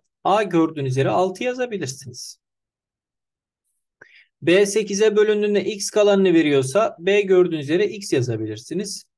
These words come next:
A ile B'nin toplamı madem sekize bölündüğünde üç kalanını veriyorsa o zaman A ile B'nin toplamı on bir olur.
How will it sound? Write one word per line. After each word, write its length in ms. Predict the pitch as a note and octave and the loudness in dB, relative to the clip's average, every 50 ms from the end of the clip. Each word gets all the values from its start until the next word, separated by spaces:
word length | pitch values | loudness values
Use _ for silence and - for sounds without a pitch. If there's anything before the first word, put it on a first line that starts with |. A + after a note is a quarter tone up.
| _ - | _ -2
A 180 | F3 F3+ G3+ | 0 2 2
ile 240 | G#3+ A3 A3 G#3 G3+ | 2 0 -2 -2 0
B'nin 360 | G#3+ A3 G#3+ G#3+ A3 G#3+ G3 | 0 0 0 -2 -6 -8 -4
toplamı 460 | G3+ G3+ G#3 G#3 G#3 G#3+ G#3 G#3 A3 | -2 -2 -2 -2 -2 -2 -2 0 0
madem 420 | G#3 G3+ G#3+ A3 A3 G#3 A3 G#3 G3+ | -2 0 0 0 0 0 -2 -2 -4
sekize 520 | G3+ G3+ G#3+ G3+ G3+ G#3 G3+ A3 A3+ G#3+ | -4 -4 -6 -4 -4 -4 -2 -2 -2 0
bölündüğünde 460 | G#3+ G#3 G3+ G3+ F#3+ F#3 F3+ E3+ E3 | 0 2 2 2 2 2 0 0 0
üç 260 | D#3+ - - - - - | -2 -4 -6 -10 -6 -2
kalanını 400 | - F#3+ F3 E3+ D#3+ D#3 D3 C3+ | 0 2 2 2 0 -2 -2 0
veriyorsa 420 | C#3 C3 B2+ C3 C3 C3 - B3 | 0 0 2 0 -2 -2 -4 -6
o 60 | A#3+ | -4
zaman 240 | G3+ G#3 G#3 G#3+ G#3+ | -2 -4 -4 -2 -4
A 120 | A3 A3+ | -4 -4
ile 220 | A3 G#3+ G3+ F#3 F3+ | -2 -2 -2 0 0
B'nin 260 | F3+ E3+ E3 D#3+ D#3+ | 0 0 -2 -4 -6
toplamı 500 | - - G#3 G3+ G3+ - D#3 E3 A3+ C#4+ | -4 -2 -2 -2 -2 -4 -4 -4 -2 -4
on 180 | C#4+ C4+ B3 G#3 | -6 -4 -2 -2
bir 100 | E3 C3 | -2 -2
olur. 320 | A2+ G2+ G#2+ G#2 - | -2 -6 -8 -14 -18